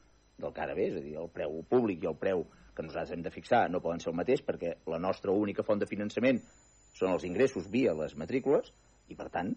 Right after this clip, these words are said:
eh, com, com menys, com més finançament públic tinguem, més podrem escurçar aquest diferencial amb el preu públic. Per tant, aquest és l'objectiu, eh, assemblar-nos al màxim possible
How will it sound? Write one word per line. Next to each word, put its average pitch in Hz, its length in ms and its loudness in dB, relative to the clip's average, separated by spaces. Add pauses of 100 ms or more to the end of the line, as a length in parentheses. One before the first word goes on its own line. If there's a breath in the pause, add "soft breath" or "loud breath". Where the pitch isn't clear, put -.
(240)
eh, 80 320 -8
com, 80 340 -6
com 82 160 -2
menys, 110 420 0
com 90 140 0
més 107 240 2
finançament 110 460 -2
públic 117 240 -2
tinguem, 127 320 4 (380 soft breath)
més 98 180 -4
podrem 104 400 0 (340)
escurçar - 560 -4
aquest 92 220 -4
diferencial 101 560 -2
amb 92 100 -2
el 92 80 -2
preu 90 160 0
públic. 160 300 2
Per 98 140 -2
tant, - 120 -2
aquest 101 220 0
és 101 40 -4
l'objectiu, 92 460 -4 (720)
eh, - 100 -4
assemblar-nos 98 480 0
al 95 100 4
màxim 113 380 2
possible 90 440 -4